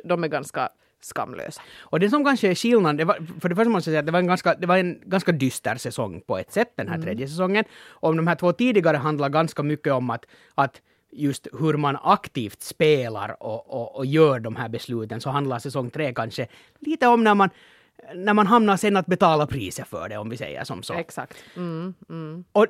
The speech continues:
Speaker 2: det som överraskar mig, för att då, det har Frank Underwood, <laughs> karaktären då, hans fru Claire, har gjort förfärliga saker för att nå dit som de är. Men ändå får jag sympatier för dem när det inte riktigt går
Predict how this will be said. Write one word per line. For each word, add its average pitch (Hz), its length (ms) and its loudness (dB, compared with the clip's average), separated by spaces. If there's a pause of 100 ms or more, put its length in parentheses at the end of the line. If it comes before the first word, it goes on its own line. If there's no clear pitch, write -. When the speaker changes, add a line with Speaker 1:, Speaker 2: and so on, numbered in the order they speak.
Speaker 2:
det 254 200 2
som 269 200 4
överraskar 170 600 4
mig, 131 220 -4
för 143 120 -2
att 135 200 -4 (220)
då, 185 140 2
det 175 140 0
har 160 440 -4
Frank 220 360 4
Underwood, 151 560 4 (100)
<laughs> - 160 -12
karaktären 156 640 2
då, 165 100 2
hans 143 340 -2
fru 147 360 0 (100)
Claire, 131 420 -2 (500)
har 170 140 2
gjort 147 300 0 (280)
förfärliga 135 720 2
saker 113 380 -6
för 120 120 -8
att 117 120 -6
nå 123 260 -6
dit 101 240 -10
som 113 140 -12
de 101 160 -8
är. 92 100 -10 (480)
Men 214 280 2 (200)
ändå 196 440 4
får 160 320 2
jag 127 160 -4
sympatier 131 760 -2
för 117 120 -6
dem 131 200 -4
när 123 180 -6
det 127 120 -6
inte 143 320 -6
riktigt 147 560 -4
går 101 320 -8